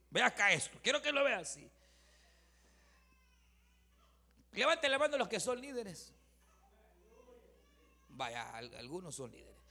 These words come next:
Los demás son pueblo. Y yo le decía a los líderes, ustedes necesitan planificar, porque muchos no están planificando. Pero, y, y, pero, ¿y por qué, hermano? Porque necesitamos congregar a los hermanos.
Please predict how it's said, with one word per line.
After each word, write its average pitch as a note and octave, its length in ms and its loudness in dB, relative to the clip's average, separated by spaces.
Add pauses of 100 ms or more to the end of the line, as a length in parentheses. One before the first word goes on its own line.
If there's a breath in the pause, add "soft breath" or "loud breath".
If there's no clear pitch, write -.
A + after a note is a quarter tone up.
(120 soft breath)
Los G#3+ 180 2
demás A3+ 300 2
son C4+ 180 2
pueblo. C#4 440 -2 (500 loud breath)
Y D3 80 4
yo F3+ 60 4
le G#3 80 2
decía A3 260 2
a A#3 40 4
los A3+ 140 0
líderes, D4 440 0
ustedes B3 680 6
necesitan F#3 640 -2
planificar, G3+ 800 0
porque D3+ 240 -2
muchos G3 260 2
no F#3+ 100 -2
están F#3 260 2
planificando. G3+ 840 2 (840 soft breath)
Pero, G#3 140 6
y, G3 300 2
y, - 20 0
pero, A#3 200 0
¿y - 40 -2
por G#3 260 -2
qué, - 80 -2
hermano? F#4 560 4
Porque C#4+ 460 2
necesitamos A3 600 2
congregar F3+ 540 0
a G3+ 60 2
los G#3 200 2
hermanos. G4 800 4